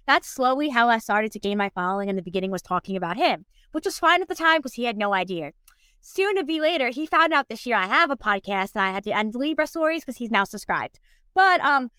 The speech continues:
I've gained a following off my personality and, like, the way I am as a person, like, just being bold and no filter is basically how I've gained my following.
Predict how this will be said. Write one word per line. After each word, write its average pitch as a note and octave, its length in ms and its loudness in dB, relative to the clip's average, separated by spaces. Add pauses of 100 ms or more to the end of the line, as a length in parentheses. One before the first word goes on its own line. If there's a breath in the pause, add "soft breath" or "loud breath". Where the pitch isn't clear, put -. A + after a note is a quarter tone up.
(160)
I've C4+ 160 0
gained F#4 160 0
a G4 60 -4
following D#4 320 2
off B3+ 100 -4
my B3+ 140 2
personality A#3 920 -2
and, A3 160 0
like, G#3 200 -2
the G#3 80 -4
way G3+ 120 2
I G3+ 120 0
am G3+ 200 0
as G#3 120 -2
a F#3+ 40 -2
person, A3 520 -2
like, F#3+ 180 0
just G3+ 160 -8
being G3+ 240 -4
bold F#3+ 400 -4
and F#3+ 160 0
no F3 140 -4
filter A#3+ 440 -2
is A#3 120 -2
basically A#3 320 -4
how A#3 140 2
I've A#3 120 2
gained B3 180 -2
my C4 120 0
following. D4 580 0